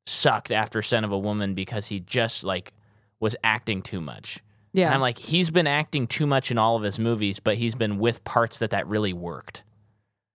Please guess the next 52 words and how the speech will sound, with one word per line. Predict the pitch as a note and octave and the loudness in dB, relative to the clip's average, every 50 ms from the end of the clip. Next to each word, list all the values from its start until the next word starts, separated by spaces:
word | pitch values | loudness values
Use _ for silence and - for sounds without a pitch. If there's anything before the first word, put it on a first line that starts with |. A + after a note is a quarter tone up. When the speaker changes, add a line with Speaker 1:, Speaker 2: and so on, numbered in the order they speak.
| _ _ _ | _ _ _
Speaker 1:
And | - C3 C3 | -2 2 4
so | D#3 | 6
I | D3 D3+ | 6 6
think | E3+ F#3+ F3 D3 | 4 2 2 2
this | F3 G3 - | 2 2 2
is | G#3 F3+ E3+ | 2 2 2
a | D3 | 2
shining | - - E3 D#3 D#3+ D#3+ D#3 C#3 | 2 2 4 4 4 2 2 0
example | B2 A2+ A#2 B2+ B2+ C3 B2+ - A#2+ A2+ - | 0 0 0 2 2 2 2 2 0 0 0
of, | - A2 A2 G#2+ G2+ - - | 2 2 2 2 0 0 0
and | - E3 F#3+ | 2 2 2
even | G#3 G#3 G#3 | 2 2 2
in | F3+ C#3 | 2 0
Insomnia, | A#2+ A2+ - C#3+ D#3 F#3 C#3+ G2 C#2+ | 0 0 2 2 2 2 0 -4 -2
he's | A2+ C3 C#3+ D#3 | -2 -2 0 0
really | C#3 G#2+ F#2+ | 0 0 0
good | F2+ F2+ E2+ D#2 | -2 -4 -6 -6
in | D2+ D2+ | -6 -8
Insomnia. | D#2+ G2 - G#2 D#2 D2+ D2 C#2 D#2+ G2+ C3 - _ _ _ _ _ _ _ _ _ | -10 -8 -6 -6 -6 -6 -6 -6 -6 -8 -8 -10 _ _ _ _ _ _ _ _ _
Speaker 2:
Yeah. | - C4+ A4+ C4 F3+ - - - - | 2 2 2 2 0 -6 -10 0 2
Speaker 1:
Um, | C3+ C#3 C3 A#2+ A2 G#2+ A2 - _ _ _ _ _ _ _ | 4 4 4 4 2 -2 -6 -10 _ _ _ _ _ _ _
Speaker 2:
They're | - E4 F#4 | 4 4 4
pretty | D4 - F#4 F#4+ | 4 2 2 2
quiet | - - A#3 F#3 E3+ D#3 - - _ _ _ _ _ _ _ _ _ _ _ _ | 4 4 2 4 2 -2 -6 -8 _ _ _ _ _ _ _ _ _ _ _ _
Speaker 1:
Yeah. | - F3+ E3+ - D3 | 6 6 6 6 6
Speaker 2:
role. | C#3 E3 - _ _ _ _ _ _ _ _ | 0 -4 -8 _ _ _ _ _ _ _ _
But | - G#3 | 2 4
yeah. | F3 C3+ - - D#3 | 4 2 0 4 6
Speaker 1:
But | F#3 G3 | 6 6
even | F#3+ A3 A3 A3+ A3 D#3 | 6 2 -2 -2 -2 2
his | E3+ F3 A3+ B3+ A3+ | 2 4 4 4 2
quiet | - - - G3+ F3 E3+ F3 E3 D#3 C3+ - | 0 2 8 10 10 10 10 8 4 4 4
is, | - C3+ C3+ B2+ C3 | 4 2 2 4 4
like, | C3 B2+ A2+ G#2+ - - - _ _ | 4 4 4 4 0 -6 -14 _ _
it's | A#2 B2 - | -2 0 4
not | E3+ F3+ D#3+ | 4 6 6
like | D3 C3 B2 | 6 4 6
Jesse | - C3+ C3 - A#2+ A2 | 4 4 4 4 -2 -4
Plemons' | - - A2 A#2+ C3 B2 A2 G#2 - | -2 0 2 4 4 2 2 0 -2
quiet. | - G2+ F2+ F2 E2 E2+ F2+ G#3 F#3 | -2 0 0 0 0 0 0 2 2
Speaker 2:
Yeah. | E3+ C#3 G2 - - | 2 0 0 -4 0
Speaker 1:
You | - C#3 | 2 4
know | C#3 C#3+ | 4 6
what | C3 | 4
I | B2 | 4
mean? | A#2 A#2+ A#2+ B2+ C3 | 2 2 2 2 2
Like, | B2 A2+ A2 - | 2 2 0 -2
he's | - - C#3+ C3+ E3+ E3 D#3 | -6 -8 -4 -2 -2 0 0
still | - - - D#3+ D3 C#3 | 0 4 6 6 6 6
a | B2 | 4
big | G#2 - A2 A2+ A2 G2 F2+ | 2 2 2 2 2 2 0
actor. | F#2 G#2 G#2 - - E2 D2 E2 | -2 -2 -2 -2 -6 -12 -10 -4